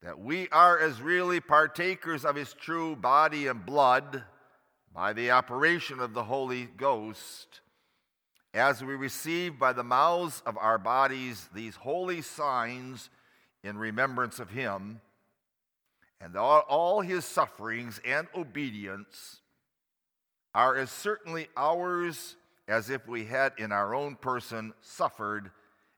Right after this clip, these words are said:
and made a satisfaction for our sins to God. Lord's Day thirty, question eighty.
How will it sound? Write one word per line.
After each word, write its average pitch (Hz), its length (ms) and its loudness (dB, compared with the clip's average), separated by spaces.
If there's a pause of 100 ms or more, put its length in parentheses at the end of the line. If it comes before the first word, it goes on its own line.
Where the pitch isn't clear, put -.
and 110 180 -4
made 113 200 -4
a 104 60 -8
satisfaction 110 1160 -6 (480)
for 117 200 -4
our 113 200 0
sins 98 760 -10 (120)
to 135 100 -12
God. 104 460 0 (2250)
Lord's 101 260 -8
Day 104 200 -6
thirty, 117 480 -4
question 104 600 -8
eighty. 104 480 -10